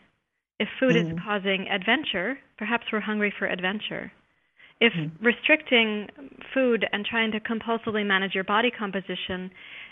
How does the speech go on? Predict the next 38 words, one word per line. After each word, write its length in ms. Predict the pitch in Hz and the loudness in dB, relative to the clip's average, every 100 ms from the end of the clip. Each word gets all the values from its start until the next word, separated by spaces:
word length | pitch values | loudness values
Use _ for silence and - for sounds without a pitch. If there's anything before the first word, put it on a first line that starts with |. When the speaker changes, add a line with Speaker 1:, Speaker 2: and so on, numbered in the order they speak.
| - | -2
Speaker 1:
is 120 | 214 202 - | -2 0 0
offering, 640 | 208 226 226 208 196 190 - | 0 2 2 4 2 -2 -6
let's 200 | 208 196 - | -8 -4 -2
say, 140 | 190 | -2
control, 760 | - 202 - - 254 185 175 - - - _ - | -2 -4 -4 0 2 2 0 -6 -20 -20 _ -10
control 400 | - 226 262 247 | -4 0 4 4
is 120 | 226 - | 2 -2
not 280 | 220 220 220 | 0 0 2
one 120 | 220 | 0
of 120 | 196 | 0
our 100 | 208 | 0
underlying 520 | - 202 202 185 180 185 | 0 -2 0 0 -2 -4
hungers, 440 | 202 190 160 - - _ _ _ _ _ _ _ | -8 -6 -8 -10 -16 _ _ _ _ _ _ _
but 120 | 208 | 4
it 80 | 202 | 4
Speaker 2:
Mm-hmm. 40 | 208 180 | 2 0
Speaker 1:
represents 420 | 208 214 214 - | 0 0 0 -2
needs 260 | 208 202 190 - | -4 -2 -2 -4
for 100 | 202 190 | -6 -4
safety. 540 | 208 208 - 180 - 185 _ _ _ - | -2 -2 -4 -12 -14 -18 _ _ _ -6
So 60 | 214 | -2
we 60 | |
may 160 | 220 233 | 2 4
be 120 | 156 | 2
Speaker 2:
Mm-hmm. 80 | 214 | -2
Speaker 1:
hungry 280 | 226 208 202 | -2 -2 -2
for 100 | 214 - | -6 -4
safety 520 | 214 247 - - 196 - | -2 -2 -4 -12 -10 -6
or 160 | 202 196 - | -4 -4 -4
stability 640 | 208 226 226 180 139 - - | 0 2 2 0 -4 -8 -10
or 320 | 202 190 185 - - - - | -2 0 0 -4 -18 -18 -10
consistency, 1000 | 220 208 262 254 - 196 - 175 160 - - | -6 -2 2 2 2 -6 -4 -2 -2 -4 -4
or 160 | 196 190 | -2 0
we 100 | 202 | 4
might 220 | 214 214 | 4 4
have 220 | 226 220 | 2 2
a 60 | 226 | 2
hunger 480 | 240 233 214 208 | 0 0 0 0